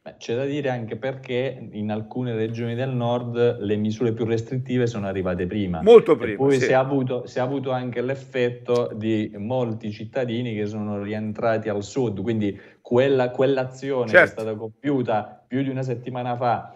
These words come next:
Speaker 1: da quei cittadini, è ovvio che, eh, emergono adesso le conseguenze. Quindi siamo sempre sfalsati
Speaker 2: Ok.
Speaker 1: di circa un paio di settimane.
Speaker 2: Onorevole
Speaker 1: Eh.
Speaker 2: L'Abbate, siccome il tempo è tiranno, io vorrei entrare un po' nell'argomento con lei,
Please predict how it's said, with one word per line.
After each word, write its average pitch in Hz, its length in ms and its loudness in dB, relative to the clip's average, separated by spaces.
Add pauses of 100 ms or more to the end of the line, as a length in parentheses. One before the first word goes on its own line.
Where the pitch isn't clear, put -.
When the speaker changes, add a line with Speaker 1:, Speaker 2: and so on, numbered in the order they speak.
(140)
Speaker 1:
da 107 220 -2
quei 123 280 -2
cittadini, 127 680 -2
è 117 160 -4
ovvio 110 300 -2
che, 101 240 0
eh, 98 280 -4
emergono 110 560 -2
adesso 101 640 -4
le 95 100 -6
conseguenze. 92 600 -6
Quindi 104 180 -4
siamo 110 240 -4
sempre 127 320 0
sfalsati 107 1000 -4
Speaker 2:
Ok. - 240 -20
Speaker 1:
di 104 160 -2
circa 107 580 0
un 110 160 -2
paio 107 200 0
di 101 100 -4
settimane. 87 600 -8
Speaker 2:
Onorevole 165 440 6
Speaker 1:
Eh. 160 40 8
Speaker 2:
L'Abbate, 139 440 6
siccome 180 340 2
il 156 100 2
tempo 180 500 6
è 165 180 2
tiranno, 156 520 8
io 175 120 4
vorrei 170 180 8
entrare 156 240 4
un 147 80 2
po' 190 140 2
nell'argomento 160 640 4
con 151 180 4
lei, 120 380 6